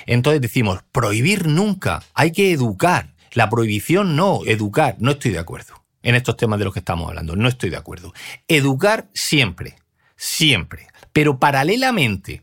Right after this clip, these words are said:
pero paralelamente hay que prohibir y perseguir determinadas actitudes pseudocientíficas que pueden ser peligrosas. Porque de nada sirve la educación. De nada sirve escribir el libro,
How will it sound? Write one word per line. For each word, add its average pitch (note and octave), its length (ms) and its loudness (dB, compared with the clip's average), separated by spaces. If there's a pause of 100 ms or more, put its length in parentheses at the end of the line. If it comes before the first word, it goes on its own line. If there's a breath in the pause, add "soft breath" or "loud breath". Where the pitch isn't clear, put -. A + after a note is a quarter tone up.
pero D3 220 2 (100)
paralelamente F3 1080 0 (240 loud breath)
hay F#3+ 200 2
que F#3 160 2
prohibir C3+ 680 2 (400 loud breath)
y F3+ 140 4
perseguir B2+ 880 0 (240 loud breath)
determinadas A#2+ 920 2
actitudes D#3+ 640 0
pseudocientíficas C3 800 0
que G#2 140 -2
pueden C#3 260 2
ser C#3 200 -2
peligrosas. A#2+ 640 -2 (340 loud breath)
Porque C3+ 300 2
de C#3+ 120 2
nada B3+ 240 2
sirve A3+ 300 0
la D3+ 100 2
educación. G2 580 -4 (840 soft breath)
De C3 180 2
nada A#3 200 2
sirve F3+ 480 0
escribir G#2+ 460 0
el G2 200 0
libro, C3 500 0